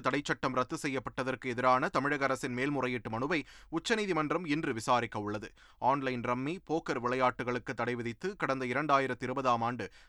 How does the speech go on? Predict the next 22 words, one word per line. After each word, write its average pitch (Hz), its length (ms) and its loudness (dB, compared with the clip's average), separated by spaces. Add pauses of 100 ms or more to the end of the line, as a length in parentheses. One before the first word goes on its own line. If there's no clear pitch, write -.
தமிழக 160 320 4
அரசு 147 300 0
சட்டம் 131 320 -2
இயற்றியது. 110 420 -8 (300)
இதற்கு 165 340 0
எதிராக 135 360 8
தொடரப்பட்ட 123 500 0
வழக்கில் 120 360 -2 (120)
உரிய 151 260 -2
விதிகள் 151 400 0
இல்லாமல் 131 400 4 (160)
ஒட்டுமொத்தமாக 131 800 2
தடை 127 180 -2
விதிக்க 131 300 -6
முடியாது 123 480 2
என 135 100 -4 (380)
சென்னை 170 200 2 (100)
உயர்நீதிமன்றம் 135 720 -2
உத்தரவிட்டது. 110 520 -6 (320)
இந்த 170 260 -2
தீர்ப்புக்கு 190 400 -4
எதிராக 143 360 8